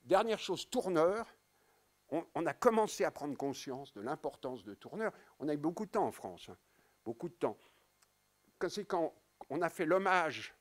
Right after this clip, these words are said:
il y a eu un hommage à Clarence Brown, à la Cinémathèque française. Et Clarence Brown, la première chose qu'il a dit, il a dit, « Voilà, je voudrais dire que pour moi, le metteur en scène qui m'a le plus influencé, le metteur en scène pour moi qui a été le plus,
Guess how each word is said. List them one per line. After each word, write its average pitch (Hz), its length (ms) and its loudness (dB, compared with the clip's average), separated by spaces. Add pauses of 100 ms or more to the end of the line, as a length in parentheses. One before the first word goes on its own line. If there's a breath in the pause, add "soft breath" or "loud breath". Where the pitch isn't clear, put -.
(140)
il 110 60 -6
y - 40 4
a - 20 2
eu 147 100 0
un 151 100 -2
hommage 165 300 0
à 113 80 -4
Clarence 170 400 -2
Brown, 107 480 -6 (840 soft breath)
à 113 100 -2
la 127 80 2
Cinémathèque 147 540 -4
française. - 480 -16
Et - 80 -20
Clarence 156 320 -4
Brown, 139 200 -6
la 135 120 -4
première 170 240 -8
chose 156 160 -10
qu'il 120 180 -8
a 120 60 -4
dit, 151 140 -12
il 143 100 -8
a 107 60 -8
dit, « 160 120 -16
Voilà, 127 260 -4 (680 soft breath)
je 104 80 -14
voudrais 175 280 4
dire 180 200 0
que 165 100 0
pour 165 220 -2
moi, 165 320 0 (320 soft breath)
le 180 260 8
metteur 185 320 2
en 160 80 2
scène 143 280 -2
qui 123 120 -10
m'a 123 100 0
le 117 60 -6
plus 135 260 -12
influencé, 120 640 -10 (480 soft breath)
le 175 200 4
metteur 185 300 2
en 160 100 0
scène 139 260 -4
pour 131 160 -8
moi 139 100 -4
qui 123 140 -6
a - 20 -4
été 113 200 -6
le 113 100 -4
plus, 143 280 -8